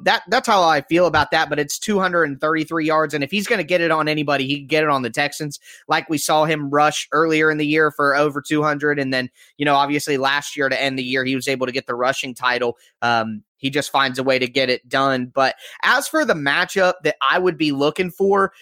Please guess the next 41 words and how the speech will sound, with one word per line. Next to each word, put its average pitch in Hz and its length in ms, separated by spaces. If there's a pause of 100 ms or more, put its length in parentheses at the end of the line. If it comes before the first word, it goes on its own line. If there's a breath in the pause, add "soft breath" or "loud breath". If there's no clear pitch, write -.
(200 soft breath)
um, 139 480 (220)
you 170 100
know, 175 180
throwing 226 520
out 170 300 (160)
what 160 280
the - 80
possibilities 143 920
are, 147 340
there 143 120
are 151 40
so 220 200
many 185 180
different, 151 460 (340)
who's 156 220
gonna 147 220
get 147 240
th-, 135 120
this 160 220
seed, 147 380
that 151 240
seed. 143 500 (460 soft breath)
Uh, 143 160 (280)
I 208 140
would 262 200
m-, 160 720
most 170 380
like 160 200
to 139 60
play 151 200
the 147 120
Miami 143 340
Dolphins 143 640
out 147 180
of 127 300
the 143 180
Indianapolis 180 600
Colts, 175 440
the 143 100
Cleveland 175 460
Browns, 151 640